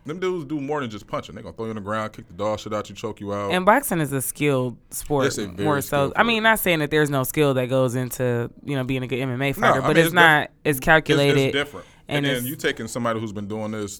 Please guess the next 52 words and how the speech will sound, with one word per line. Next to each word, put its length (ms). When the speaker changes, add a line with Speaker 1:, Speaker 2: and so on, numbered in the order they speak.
Speaker 1:
twenty 320
plus 300
years. 340
This 120
is 60
what 160
he 60
do 300
all 120
the 60
time. 380
To 640
McGregor, 420
who's 160
been 200
doing 380
mixed 240
martial 280
arts 200
for 140
whatever 320
long. 240
You're 160
only 140
spending 240
so 140
much 180
time 280
on 120
striking 480
or 160
actual 320
boxing. 460
So 400
you're 140
gonna 160
go 200
against 220
somebody 220
who's 100
been 140
doing 260
this 280
for 340
this 160
long. 100
That's 160
like 140
me 140
going 160
against 220
Jordan. 320